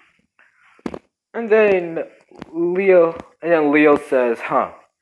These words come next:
of course you would send out somebody that's someone like you to go fight your battles for you." And then Izuku would say, "That's how I roll." And this is when all the shackles would z-,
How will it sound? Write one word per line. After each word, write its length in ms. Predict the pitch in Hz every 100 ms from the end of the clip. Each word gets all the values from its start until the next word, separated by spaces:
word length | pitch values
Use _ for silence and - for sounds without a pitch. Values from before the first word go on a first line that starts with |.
| _ _ _ -
of 60 | -
course 240 | 202 -
you 60 | 117
would 120 | 117
send 260 | - 127 113
out 140 | 104
somebody 480 | 131 113 110 107 104
that's 240 | 101 -
someone 340 | 123 107 101 98
like 320 | 104 98 -
you 200 | 110 101
to 120 | 110
go 140 | 98 95
fight 360 | - 110 95
your 100 | 98
battles 400 | 80 98 95 92
for 300 | - - 98
you." 240 | 92 90 87 _ _ _ _ _ _ _ _ _ _ _ _ _ _ _ _ - - - - - _ _ _ _ _ _ - -
And 140 | 214
then 220 | 220 208
Izuku 800 | 180 147 - - 139 175 170 160
would 160 | 143 135
say, 240 | 139 135
"That's 360 | 131 127 - -
how 200 | 143 107
I 200 | 101 95
roll." 420 | 90 76 - - - _ _ _ _ _ - - _ -
And 180 | 185
this 140 | 226 220
is 160 | 202
when 180 | 170 170 160 143
all 260 | 147 151
the 80 | 147
shackles 640 | 143 143 135 135 127 117
would 240 | 117 117 101
z-, 360 | 104 113 120